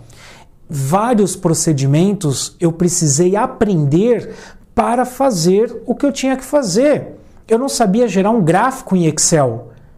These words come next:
E através do T C C, por causa do T C C, eu fui aprender a gerar gráfico. Eu fui aprender a mexer em Corel,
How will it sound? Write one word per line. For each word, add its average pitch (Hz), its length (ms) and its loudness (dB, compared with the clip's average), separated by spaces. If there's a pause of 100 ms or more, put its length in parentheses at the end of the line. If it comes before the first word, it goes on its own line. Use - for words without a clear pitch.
(600)
E 180 100 2
através 170 580 0
do 220 240 2
T 233 160 0
C - 180 -2
C, 226 320 0
por 175 220 -2
causa 165 340 0
do 196 260 2
T 269 140 -2
C 151 180 -4
C, 233 340 0 (280)
eu 214 100 2
fui 220 240 0
aprender 214 600 2
a 196 60 0
gerar 175 400 0
gráfico. 160 720 -2 (680)
Eu 170 140 2
fui 226 200 0
aprender 202 560 0
a 214 60 -2
mexer 175 300 -2
em 233 100 0
Corel, 190 560 0